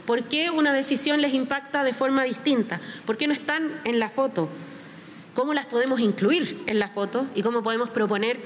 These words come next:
una solución? Son acciones concretas para que nunca tengamos que entrar por la puerta de atrás, nunca ten-, más tengamos que correr atrás de la micro para acceder a los derechos y a los servicios que entrega el Estado.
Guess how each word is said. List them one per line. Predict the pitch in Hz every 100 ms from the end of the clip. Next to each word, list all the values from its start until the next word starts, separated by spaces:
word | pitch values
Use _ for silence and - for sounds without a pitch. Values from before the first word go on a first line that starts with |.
| - -
una | 220 233
solución? | - 226 202 226 165 156 - - -
Son | - 262
acciones | 269 311 302
concretas | 285 262 262 302 302
para | 302 269
que | 254
nunca | 254 302 311
tengamos | 294 277 269 285
que | -
entrar | 240 262 262
por | 247
la | 226
puerta | 233 240 262
de |
atrás, | 220 240 240 -
nunca | 214 262 254
ten-, | 240 233
más | 233 262
tengamos | 254 254 247 247
que | 262
correr | 233 208 269
atrás | 285 277
de | 262
la | 262
micro | 233 269 277 320 - - -
para | 240
acceder | 247 - 240 269 -
a | 233
los | 226
derechos | 208 214 247 294
y | 285
a |
los | 247
servicios | - 226 208 226 254
que | 247
entrega | 233 233 233 233
el | 214
Estado. | 208 - 180 156